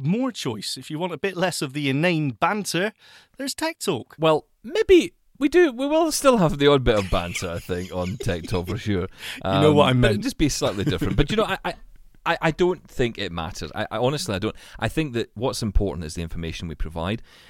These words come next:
Speaker 2: And I think that, you know, for Tech Talk, it's important that we give lots and lots of information and, uh, we hear lots of the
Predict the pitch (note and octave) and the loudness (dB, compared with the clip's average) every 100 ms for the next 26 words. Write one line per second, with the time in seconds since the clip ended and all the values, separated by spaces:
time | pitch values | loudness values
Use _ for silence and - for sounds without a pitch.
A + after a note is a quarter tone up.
0 | - F2+ F#2 G#2 E2+ F2 - F2 D#2 D#2+ | -10 -4 -2 -2 -4 -8 -6 -8 -8 -10
1 | - C3+ C#3+ A#2+ F#2+ D#2+ - F2 F#2+ D2 | -2 -2 0 0 0 -2 -6 -4 -4 -6
2 | D#2 D2 E2 F2+ E2 E2 F2+ B2+ - G2+ | -6 -8 -6 -4 -4 -2 0 -2 -2 -4
3 | F#2 - - E2 E2 D#2+ F2 - F2+ - | -4 -6 -10 -10 -8 -6 -6 -6 -8 -12
4 | - - - - D#2+ D#2+ E2 E2 D#2 F2 | -18 -20 -18 -8 -4 -4 -2 -2 -2 -4
5 | F2 E2 F2+ - E2+ D#2+ D#2+ | -4 -2 -4 -4 -8 -4 -4